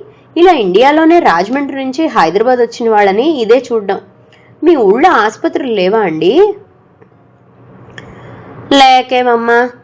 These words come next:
ఈ మధ్య మా ఊళ్ళో కూడా చాలా పెద్దదే ఓ ఆసుపత్రి కట్టారు. అక్కడ లేడీ డాక్టర్ కూడా ఉంది. పనికిరాదన్నాడు మా అల్లుడు. పోనీ ఓ రెండు నెలలు పిల్ల కోసం రాజమండ్రిలో కాపురం పెట్టి పెద్ద డాక్టర్లున్న ఆసుపత్రిలో చేర్పించి పురుడు పోస్తామన్నాం.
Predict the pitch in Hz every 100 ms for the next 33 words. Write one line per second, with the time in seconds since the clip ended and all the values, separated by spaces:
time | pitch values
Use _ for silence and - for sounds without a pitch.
0 | _ - 226 202 175 220 320 285 233 220
1 | 226 262 277 269 302 220 175 247 247 202
2 | 220 285 254 214 202 202 233 220 - 214
3 | 214 202 180 - _ _ _ _ 190 196
4 | 196 240 269 185 190 254 254 262 254 277
5 | 269 294 233 220 196 - _ _ _ 185
6 | 175 403 320 311 277 240 233 220 202 180
7 | 180 196 180 - _ _ _ _ _ 185
8 | 180 262 294 - 202 185 180 175 226 247
9 | 285 208 190 220 247 254 254 208 175 185
10 | 233 233 233 240 202 170 175 220 214 190
11 | 190 190 190 - 185 165 220 302 - 269
12 | 254 240 233 196 202 240 233 233 240 233
13 | 202 190 202 196 320 359 277 247 262 254
14 | 247 240 220 196 190